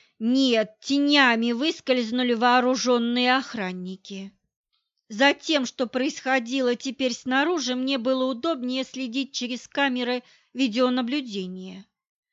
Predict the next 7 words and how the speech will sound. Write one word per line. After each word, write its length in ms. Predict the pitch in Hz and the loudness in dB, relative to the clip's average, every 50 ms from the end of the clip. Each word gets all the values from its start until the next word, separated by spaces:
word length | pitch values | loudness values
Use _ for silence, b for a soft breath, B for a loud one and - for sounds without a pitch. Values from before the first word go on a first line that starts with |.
| _ _ _ _ _ _ | _ _ _ _ _ _
Проем 500 | - 240 262 269 254 240 285 285 269 262 | 2 4 6 6 6 6 4 2 2 0
двери 320 | 240 262 277 359 349 262 214 | -2 -2 -2 -2 -2 -2 -4
простора 640 | - - 226 226 214 - - - 247 240 240 233 | -2 0 0 0 0 -2 -6 -2 0 0 0 0
для 260 | 226 208 220 233 240 240 | -2 -2 0 2 2 2
обзора 340 | 226 226 - 302 302 269 | 0 -2 -2 -2 -2 -2
не 180 | 247 233 233 240 | 0 -2 0 0
оставлял. 840 | 233 233 - - - 262 262 269 240 220 202 190 175 175 180 202 | -2 -2 -4 -4 -2 0 0 0 -2 -4 -6 -6 -6 -8 -12 -14